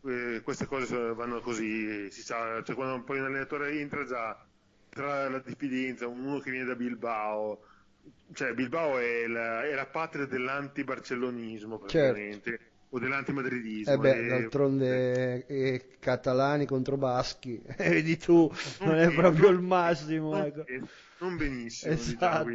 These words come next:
Speaker 2: quindi
Speaker 1: esatto.
Speaker 2: poteva solo finire così, poteva solo finire, quindi
Speaker 1: Esatto.
Speaker 2: va bene.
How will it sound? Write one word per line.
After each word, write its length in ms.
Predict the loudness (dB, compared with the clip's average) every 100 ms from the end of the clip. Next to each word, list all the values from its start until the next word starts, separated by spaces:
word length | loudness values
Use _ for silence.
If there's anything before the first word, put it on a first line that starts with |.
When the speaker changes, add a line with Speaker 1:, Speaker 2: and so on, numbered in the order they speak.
| -4
Speaker 2:
quindi 140 | -6 -8 -12 -20 -12
Speaker 1:
esatto. 240 | -6 -4 0
Speaker 2:
poteva 180 | 0
solo 180 | 0 -4
finire 280 | -6 -8 -10
così, 260 | -8 -6 -4
poteva 220 | -4 -6
solo 240 | -6 -8 -8
finire, 320 | -10 -10 -10
quindi 240 | -8 -4
Speaker 1:
Esatto. 200 | -4 -2 -2
Speaker 2:
va 60 |
bene. 480 | 0 -2 -2 -6 -8